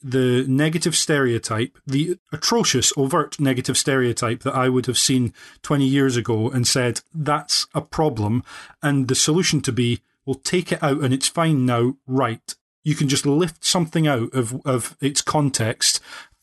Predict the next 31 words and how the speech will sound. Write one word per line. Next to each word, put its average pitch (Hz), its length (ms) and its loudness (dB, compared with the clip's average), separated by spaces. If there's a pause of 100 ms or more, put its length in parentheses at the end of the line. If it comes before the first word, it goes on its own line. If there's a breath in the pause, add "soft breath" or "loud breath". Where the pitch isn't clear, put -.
throw 190 260 2
it 196 80 -2
away 127 320 2
and 123 140 0
say, 127 220 2
"Now 135 200 2
the 127 140 0
rest 135 300 0
of 117 80 -4
this 120 160 0
is 117 80 0
all 117 140 0
fine." 117 340 -4 (300)
The 135 160 0
metaphor 151 600 2
there, 123 280 2
I 117 100 2
guess, 135 580 0
th-, 151 340 -4
th-, 151 240 -4
th-, 135 200 0
that 127 160 2
works 131 300 0
is 123 120 0
throwing 156 260 2
the 143 80 0
baby 135 380 2
out 131 140 0
with 123 180 -4
the 123 80 -6
bathwater. 127 720 -2